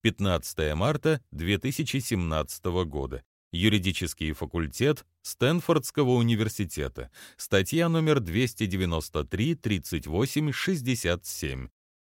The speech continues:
Юридический факультет Калифорнийского университета.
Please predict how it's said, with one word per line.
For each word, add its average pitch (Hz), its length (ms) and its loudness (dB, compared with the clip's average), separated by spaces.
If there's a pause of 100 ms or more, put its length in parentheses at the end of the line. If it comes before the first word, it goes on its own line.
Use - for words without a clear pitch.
Юридический 95 800 2
факультет 87 680 -2 (220)
Калифорнийского 98 920 2
университета. 95 1000 0